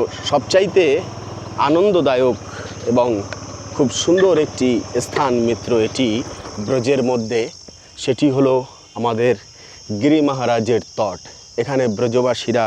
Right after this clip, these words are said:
পূজা অর্চনা আদি করেন এসে প্রতিনিয়ত। আর খুব সুন্দর এই স্থানটি, একদম পরিপাটি সবসময় থাকে এবং এখানে ঝাড়ু সেবাও করা যায়। এই যে দেখুন, ব্রজবাসীরা এখানে ঝাড়ু রেখে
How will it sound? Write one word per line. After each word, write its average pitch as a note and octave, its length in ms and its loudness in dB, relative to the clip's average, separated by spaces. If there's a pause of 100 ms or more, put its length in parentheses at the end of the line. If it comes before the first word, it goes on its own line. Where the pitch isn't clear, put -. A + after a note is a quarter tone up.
(560)
পূজা C#3 440 4 (120)
অর্চনা B2 420 0
আদি A#2 200 2 (120)
করেন B2+ 260 2 (180)
এসে A#2+ 160 0 (100)
প্রতিনিয়ত। B2+ 560 0 (580)
আর A2+ 80 -2 (120)
খুব C#3 140 0 (140)
সুন্দর D3+ 340 2 (460)
এই A2+ 80 4 (300)
স্থানটি, B2 420 -2 (560)
একদম A#2+ 220 0 (140)
পরিপাটি B2+ 420 0 (100)
সবসময় B2 540 -2
থাকে A#2+ 240 -2 (100)
এবং B2 140 2 (160)
এখানে C#3+ 260 -2 (440)
ঝাড়ু B2+ 280 0 (100)
সেবাও C#3+ 340 2 (140)
করা A2+ 200 2 (100)
যায়। F2+ 200 -2 (360)
এই A2+ 80 2
যে B2 160 6
দেখুন, A#2+ 220 0 (320)
ব্রজবাসীরা A#2 720 0
এখানে A2+ 200 -2 (120)
ঝাড়ু G#2+ 220 0 (100)
রেখে A2 180 0